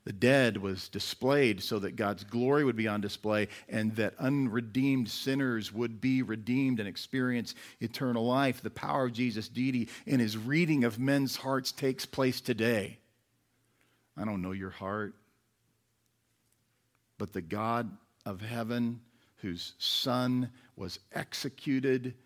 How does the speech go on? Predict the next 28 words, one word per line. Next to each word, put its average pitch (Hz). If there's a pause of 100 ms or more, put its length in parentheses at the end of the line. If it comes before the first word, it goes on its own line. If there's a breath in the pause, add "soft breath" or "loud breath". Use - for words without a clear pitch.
(120)
for 110
the 95
sake 127
of 87
his 104
glory, 135 (200 loud breath)
that 104
righteousness 123
would 107
be 113
on 120
display, 131 (880 loud breath)
knows 101 (1040)
your 98
heart. 82 (1600 soft breath)
And 95
now's 107
a 92
great 110
time 104
to 90
get 85
your 80
heart 85
right, 113 (800)
because 92
you 95
can. 107